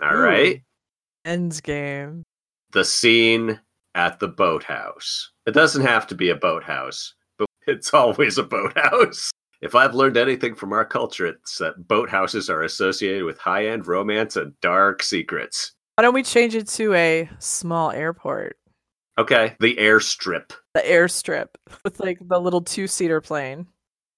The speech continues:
Speaker 1: Okay, and so we both take a moment. We talk about what's happened, how characters would perceive it,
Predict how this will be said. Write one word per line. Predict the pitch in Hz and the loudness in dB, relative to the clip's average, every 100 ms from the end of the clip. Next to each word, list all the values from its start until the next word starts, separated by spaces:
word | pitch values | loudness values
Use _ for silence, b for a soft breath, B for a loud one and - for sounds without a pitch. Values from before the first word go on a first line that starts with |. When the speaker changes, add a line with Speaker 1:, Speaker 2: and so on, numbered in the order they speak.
| _ | _
Speaker 1:
Okay, | 170 - 160 165 180 | -4 0 2 2 -2
and | 104 104 107 | -6 -4 -4
so | - 107 98 | 0 2 2
we | 127 | -2
both | 131 139 143 | 2 2 2
take | 151 | -4
a | 147 | -2
moment. | 101 85 85 | -2 -2 -4
We | |
talk | 90 117 110 | -2 -2 -2
about | 110 98 87 | 0 0 0
what's | 82 98 110 - | -2 0 0 0
happened, | - 71 - 71 65 69 - | -4 -2 -2 -8 -12 -18 -4
how | 90 92 | 2 2
characters | - 85 78 87 - | 2 -2 -2 -4 -6
would | 71 | -10
perceive | - - 65 62 | -8 -8 -8 -8
it, | 64 | -12